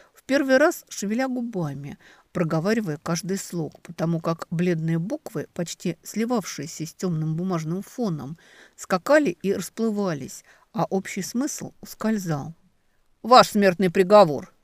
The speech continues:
подсказал Никонов, наблюдая за Демьяном привнимательно.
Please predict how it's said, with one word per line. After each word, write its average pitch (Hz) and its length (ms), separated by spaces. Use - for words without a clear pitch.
подсказал 147 400
Никонов, 151 560
наблюдая 156 600
за 160 160
Демьяном 151 640
привнимательно. 165 920